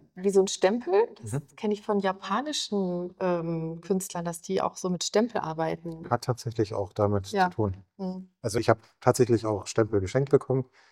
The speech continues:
Speaker 2: auch von Künstlern aus Hongkong beispielsweise. Ähm, ich trau mich aber nicht so ganz, äh, auch wenn die quasi meine Namen,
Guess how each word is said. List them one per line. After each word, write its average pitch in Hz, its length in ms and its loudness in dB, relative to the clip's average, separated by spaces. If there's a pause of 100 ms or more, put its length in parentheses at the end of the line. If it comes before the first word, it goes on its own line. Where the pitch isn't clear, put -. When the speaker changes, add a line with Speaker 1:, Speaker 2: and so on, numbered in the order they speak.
(240)
Speaker 2:
auch 107 160 -6
von 107 140 -4
Künstlern 104 340 -4
aus 90 140 -4
Hongkong 127 300 2
beispielsweise. 107 720 -2 (560)
Ähm, 101 260 2
ich 95 140 -10
trau - 200 2
mich 120 160 0
aber 98 100 0
nicht 110 140 -2
so 104 100 -2
ganz, 120 400 2
äh, 101 160 0
auch 101 260 -2
wenn 110 120 6
die 110 100 6
quasi 117 180 8
meine 107 280 8
Namen, 139 460 10